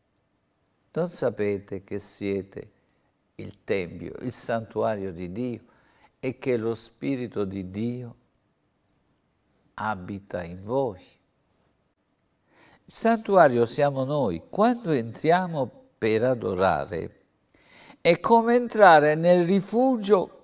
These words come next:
con Dio. Dobbiamo prendere i nostri pensieri e piegarli davanti a Gesù.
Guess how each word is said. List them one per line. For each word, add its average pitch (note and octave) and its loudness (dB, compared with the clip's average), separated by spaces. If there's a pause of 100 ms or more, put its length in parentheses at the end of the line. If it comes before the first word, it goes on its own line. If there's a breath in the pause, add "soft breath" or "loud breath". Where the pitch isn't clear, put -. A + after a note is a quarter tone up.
(140)
con A3+ 2
Dio. A2 -2 (800 loud breath)
Dobbiamo F#3+ 6
prendere F3+ 4
i D#3+ 4
nostri E3+ 2
pensieri C#3+ 2
e E3 4 (640 soft breath)
piegarli A3+ 2 (720)
davanti C3 -2
a A2+ -2
Gesù. G#2 -10